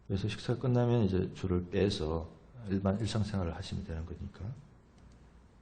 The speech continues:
다음에 이제 재활치료 방법인데, 재활치료 방법은 크게 보상기법, 재활치료 방법 이렇게 두 가지로 나눌 수가 있는데, 뭐 간단하게 말씀을 드리면은,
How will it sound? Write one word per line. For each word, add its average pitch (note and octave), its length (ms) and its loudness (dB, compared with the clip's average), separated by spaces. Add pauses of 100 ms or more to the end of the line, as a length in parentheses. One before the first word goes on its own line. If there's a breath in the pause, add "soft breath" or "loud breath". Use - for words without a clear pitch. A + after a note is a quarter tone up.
(1500 loud breath)
다음에 C3 200 8
이제 B2+ 160 4
재활치료 C#3+ 560 6
방법인데, G2 880 4
재활치료 C3 540 4
방법은 C3 920 6
크게 C3+ 260 2
보상기법, A#2 720 4
재활치료 G#2 600 2
방법 F#2 440 2
이렇게 G#2+ 260 0
두 - 140 -4
가지로 G2+ 260 2
나눌 E2 300 0
수가 F2+ 180 -2
있는데, F2+ 460 2 (300)
뭐 G#2 400 -6
간단하게 G2+ 400 0
말씀을 F2 440 0
드리면은, G2 600 4